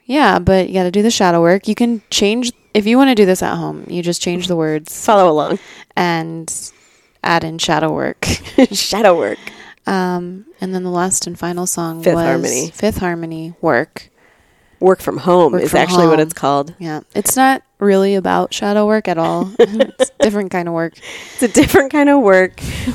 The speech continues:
Speaker 2: but it's particularly relevant during these covid times. <laughs>
Speaker 1: Um,
Speaker 2: It's, it's called Work from Home.
Speaker 1: Yes. We're thinking of making it, um, our company's theme song.
Speaker 2: <laughs>
Speaker 1: Just gotta get that approved by H R.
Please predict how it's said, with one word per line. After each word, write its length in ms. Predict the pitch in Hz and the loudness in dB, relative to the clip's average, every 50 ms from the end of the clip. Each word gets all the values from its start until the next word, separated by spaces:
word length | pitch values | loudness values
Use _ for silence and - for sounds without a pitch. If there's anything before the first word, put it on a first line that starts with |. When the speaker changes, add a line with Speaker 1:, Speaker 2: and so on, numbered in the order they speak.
| - - | 0 2
Speaker 2:
but 100 | - 226 | 4 6
it's 180 | 226 220 - - | 6 4 2 0
particularly 520 | - - 233 226 254 233 254 254 240 233 | 0 2 4 6 6 6 8 8 8 8
relevant 400 | 196 185 185 202 226 196 190 - | 8 8 6 6 4 4 2 4
during 240 | 180 170 170 214 196 | 4 4 4 4 2
these 180 | 180 185 196 | 2 0 -2
covid 380 | - - - 180 160 170 170 175 | -2 0 2 4 4 4 2 2
times. 760 | - 180 135 135 - 226 214 - - - - - - - - - | 2 0 2 2 2 2 2 0 -2 -2 -4 -6 -12 -6 -4 -4
<laughs> 60 | - - - - - - - - - - - _ - 381 - _ - - 480 403 330 - | -4 -4 -10 -8 -6 -6 -6 -2 -4 -4 -2 _ -4 -4 -4 _ 0 2 2 2 2 2
Speaker 1:
Um, 420 | 262 262 220 202 196 196 196 196 190 | 2 2 2 2 2 0 0 -2 -2
Speaker 2:
It's, 140 | 185 185 - | -4 -4 -2
it's 160 | 254 - - | -4 -2 2
called 180 | - 311 320 | 2 2 4
Work 160 | 349 370 370 - | 4 2 2 4
from 160 | - 381 381 | 4 4 6
Home. 460 | 392 453 440 330 190 165 180 190 - - - - - | 6 6 6 6 4 2 -2 -6 -10 -14 -12 -2 2
Speaker 1:
Yes. 440 | 202 175 143 135 - - - - - _ _ | 4 4 4 4 2 -2 -2 -6 -12 _ _
We're 100 | - 196 | -6 -4
thinking 320 | 185 190 190 190 196 190 185 | -2 -2 -2 -2 0 0 0
of 100 | 175 180 | 0 -2
making 300 | 170 165 175 170 160 160 | -4 -4 -4 -6 -6 -6
it, 240 | 156 151 - - - _ _ _ _ _ _ _ _ - _ - | -6 -6 -6 -8 -10 _ _ _ _ _ _ _ _ -20 _ -12
um, 460 | 170 165 165 165 - 185 185 185 175 - _ _ - - | -10 -8 -8 -8 -8 -10 -12 -14 -18 -20 _ _ -12 -6
our 120 | - 196 202 | -6 -6 -4
company's 520 | - 208 185 175 185 185 185 185 185 - | -4 -8 -6 -6 -8 -8 -6 -8 -8 -8
theme 240 | - - 247 240 220 | -8 -10 -10 -12 -12
song. 220 | - - 180 185 | -12 -14 -12 -2
Speaker 2:
<laughs> 1300 | - 226 233 - - - 285 - - - - 226 - - 320 - - _ - - - - - 403 - - _ - | 2 2 2 2 2 0 -2 -2 0 0 0 0 0 -2 -6 -6 -6 _ -4 -4 -4 -2 -6 -6 -6 -6 _ -8
Speaker 1:
Just 160 | 311 - - | -6 0 2
gotta 160 | 196 190 185 | 2 2 2
get 160 | 185 180 - | 2 0 0
that 160 | 160 160 160 | 0 0 0
approved 400 | 160 160 - 180 170 170 185 - | -2 -2 -4 -6 -6 -6 -8 -8
by 120 | - - - | -8 -6 -4
H 300 | - 185 185 190 - - | -2 -2 -2 -2 0 0
R. 280 | 156 156 165 185 190 | 0 0 0 -2 -6